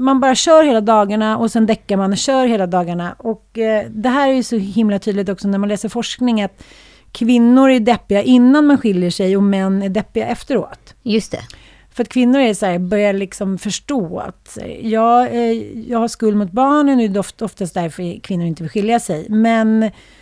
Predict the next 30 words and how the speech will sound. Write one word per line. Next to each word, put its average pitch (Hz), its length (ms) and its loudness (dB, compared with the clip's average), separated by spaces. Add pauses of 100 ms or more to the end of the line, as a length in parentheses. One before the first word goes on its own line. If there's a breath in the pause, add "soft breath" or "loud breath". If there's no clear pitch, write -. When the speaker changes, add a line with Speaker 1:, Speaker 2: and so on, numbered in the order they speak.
(220 soft breath)
Speaker 1:
nu 262 360 6
när 262 100 4
jag 262 80 0
inser 220 240 0
att 175 60 -6
det 208 80 -4
här 190 120 -2
kanske 196 240 -6
inte 170 100 -6
kommer 202 220 -2
gå 262 180 2
eller 220 140 2
inte 196 140 -4
vill 208 80 -4
ha 254 140 4
det 240 80 2
så 220 80 -4
här 165 80 -2
länge, 165 200 -8
då, 220 360 0
då 220 200 -4
tar 226 160 -2
det 202 60 2
ganska 190 260 -2
många 202 340 2
år 160 240 -2
innan 175 380 -2
man, 165 560 -8
du 190 80 -8
vet 156 240 -6